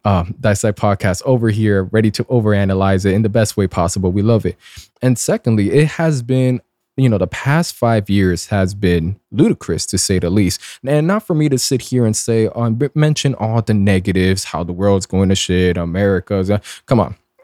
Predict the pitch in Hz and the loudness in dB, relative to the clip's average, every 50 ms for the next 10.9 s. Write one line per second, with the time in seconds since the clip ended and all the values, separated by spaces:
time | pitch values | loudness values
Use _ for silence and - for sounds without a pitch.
0 | _ _ - - 135 123 117 101 95 87 87 95 113 120 135 131 127 123 123 123 | _ _ -6 -2 0 0 0 0 0 -2 -2 -2 -2 0 0 0 0 0 0 -2
1 | 120 117 120 120 120 117 107 117 104 113 110 110 107 101 - - 113 107 101 95 | -2 0 2 2 2 0 0 -2 -2 0 0 0 0 -2 -2 -2 -2 0 0 -2
2 | - - - - - 120 131 131 123 123 117 113 110 107 110 110 110 104 - - | -4 -10 -20 -12 -6 -2 0 0 2 2 0 0 0 0 0 -2 -2 -2 -6 -8
3 | - 110 110 - 117 113 107 104 95 90 90 95 98 104 131 - _ - - 107 | -10 -8 -2 2 2 2 2 2 0 0 0 -2 -2 -4 -6 -8 _ -2 0 0
4 | 101 - - - 113 104 98 - - 107 98 95 87 - - 101 - 107 98 92 | 0 -2 -2 -2 -2 0 0 0 0 0 0 0 -2 -4 -4 -2 0 0 0 2
5 | 92 87 87 - 92 80 - - 101 90 90 90 - _ - - - - - _ | 0 0 -2 -2 -4 -4 -2 -2 0 0 0 -2 -2 _ -14 -20 -20 -20 -20 _
6 | _ - 147 151 143 113 160 214 247 220 151 139 131 117 110 - 117 110 107 92 | _ -4 -2 -2 -2 -2 -2 -2 -2 0 0 0 0 -2 -2 -2 -2 0 0 -2
7 | - - 104 92 90 87 - 101 95 90 87 87 87 87 _ _ _ _ _ _ | -2 -2 -2 0 0 0 0 0 2 2 2 2 0 -4 _ _ _ _ _ _
8 | _ _ _ _ _ _ - 120 120 131 120 120 113 113 113 117 156 151 135 113 | _ _ _ _ _ _ -10 -4 -2 -2 0 0 0 -2 -2 -2 -2 0 0 0
9 | 107 - 107 104 123 - _ _ _ _ _ _ _ _ - 143 147 139 131 127 | 0 0 -2 -2 -4 -4 _ _ _ _ _ _ _ _ -4 -2 0 0 0 0
10 | 127 127 127 120 117 107 117 113 - - 120 101 87 82 - - - - | 0 0 0 0 0 -2 -4 -6 -2 0 2 2 2 2 -2 -6 -8 -12